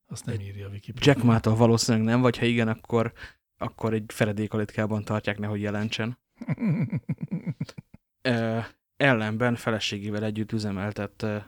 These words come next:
Speaker 2: sőt nem, leginkább a felesége egy, ö, iskolai zaklatás ellenes, ö, ezért, alapítványt, továbbá kétezer-tizenkettőben a melegházasság legalizálásáért adtak, ö,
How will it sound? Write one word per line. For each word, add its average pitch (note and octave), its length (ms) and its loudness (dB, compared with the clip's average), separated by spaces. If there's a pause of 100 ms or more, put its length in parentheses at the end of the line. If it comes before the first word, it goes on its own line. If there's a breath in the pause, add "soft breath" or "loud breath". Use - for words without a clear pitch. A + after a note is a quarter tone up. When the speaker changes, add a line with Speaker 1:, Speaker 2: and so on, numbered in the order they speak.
Speaker 2:
sőt - 200 -12
nem, A2+ 260 -6
leginkább G#2+ 400 -2
a G2 40 -8
felesége G2 680 -4 (220)
egy, G2+ 340 -8
ö, G#2+ 320 -2 (480)
iskolai G2+ 640 -4 (120)
zaklatás G2+ 640 -6
ellenes, G2+ 720 -6 (220)
ö, G#2 280 -8 (400)
ezért, B2 340 -6 (840 loud breath)
alapítványt, B2+ 840 -4
továbbá A2+ 680 -4 (260)
kétezer-tizenkettőben A2 1200 -6
a G#2+ 440 -8
melegházasság G#2 680 -6
legalizálásáért G2+ 1300 -6
adtak, - 440 -12
ö, G#2 220 -8